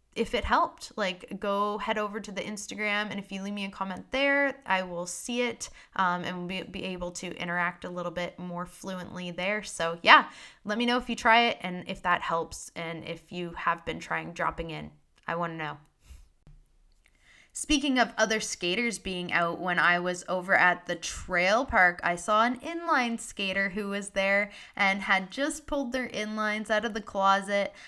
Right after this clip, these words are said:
um, and was there for the first time, playing around, doing slides.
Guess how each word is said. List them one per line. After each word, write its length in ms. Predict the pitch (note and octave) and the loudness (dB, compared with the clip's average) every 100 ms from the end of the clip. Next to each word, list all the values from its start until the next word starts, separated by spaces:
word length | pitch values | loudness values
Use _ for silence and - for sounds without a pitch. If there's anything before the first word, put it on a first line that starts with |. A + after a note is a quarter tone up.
| - | -8
um, 440 | F#3+ F3 E3+ E3+ - | 0 2 2 0 -2
and 140 | F3+ | -4
was 180 | F3+ F3+ | -4 -2
there 260 | G3+ G#3 A#3 | 4 4 2
for 140 | B3+ | -2
the 80 | A3+ | -6
first 460 | - G#3 G#3 - | -2 -2 -2 -4
time, 580 | - G3 F#3 F#3 F3+ F#3 - - - | -2 2 2 2 0 -6 -14 -20 -20
playing 320 | - B3 B3 A#3 | 2 4 4 4
around, 400 | G#3 G3+ G3+ G3+ | 6 6 6 0
doing 320 | A3 A#3 A3+ | -6 -4 -4
slides. 1000 | - - - F#3+ F#3 G3 G3 F#3+ F#3+ - | -4 -6 -6 2 8 10 8 4 -2 -12